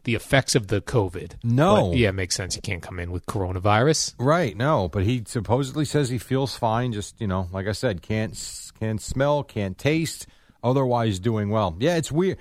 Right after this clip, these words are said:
Speaker 2: You know, I mean, we get tested so often. Like, I feel comfortable. Like, I just got my, another negative test, uh, yesterday,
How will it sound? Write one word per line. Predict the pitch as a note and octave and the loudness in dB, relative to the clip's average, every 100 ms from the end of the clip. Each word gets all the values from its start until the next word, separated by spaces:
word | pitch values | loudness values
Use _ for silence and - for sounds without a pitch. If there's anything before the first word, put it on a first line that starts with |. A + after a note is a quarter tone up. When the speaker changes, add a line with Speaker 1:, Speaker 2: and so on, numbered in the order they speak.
| - _ C3 | -14 _ 2
Speaker 2:
You | |
know, | C#3 B2 G2 - | 4 4 2 0
I | |
mean, | B2 B2 | 2 2
we | D#3+ | 2
get | D3 - | 2 2
tested | C3 A#2+ - G2 | 2 2 -2 -4
so | - C3 | 2 2
often. | A2 A#2+ - C3+ B2 | 4 0 0 0 0
Like, | G#2+ F2 | -2 -4
I | F#2+ | -4
feel | A#2 G2 | -4 -6
comfortable. | - A2 F#2 A#2 A#2 | -2 -2 -2 -2 0
Like, | G2+ D#2+ | -2 -4
I | F2+ | -8
just | E2 - | -10 -10
got | D#2+ | -8
my, | D2+ D#2 D#2+ _ D#2+ | -8 -12 -14 _ -16
another | F2 G2+ G#2 | -8 -4 -2
negative | G2+ G#2 G2 | -4 -4 -6
test, | - G#2+ F#2 - | -4 -4 -4 -8
uh, | F2 E2 E2 | -8 -8 -8
yesterday, | G2+ A#2+ - B2+ A2+ A2 | -4 -4 -2 -2 0 -2